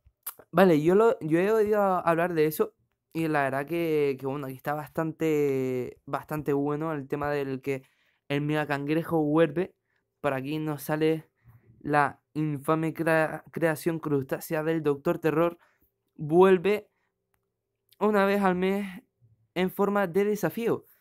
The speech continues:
Vale, que tenemos nuevo desafío. Ok. Después, ahora los jugadores podrán atacar al oponente Mega Cangrejo, ganar recompensas exclusivas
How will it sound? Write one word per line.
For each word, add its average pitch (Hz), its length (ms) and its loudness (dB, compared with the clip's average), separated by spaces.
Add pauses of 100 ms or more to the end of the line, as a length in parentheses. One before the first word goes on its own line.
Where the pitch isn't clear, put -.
(200)
Vale, 214 260 2
que 160 80 -2
tenemos 190 400 -2
nuevo 214 260 -2
desafío. 196 560 -4
Ok. 165 240 -4 (1200)
Después, 143 400 -4 (300)
ahora 196 240 4
los 226 180 4
jugadores 190 400 4
podrán 170 480 0
atacar 170 500 0 (160)
al 175 140 4
oponente 156 480 -4
Mega 170 240 -4
Cangrejo, 147 520 -6 (320)
ganar 147 300 -2
recompensas 170 760 -4
exclusivas 143 800 -4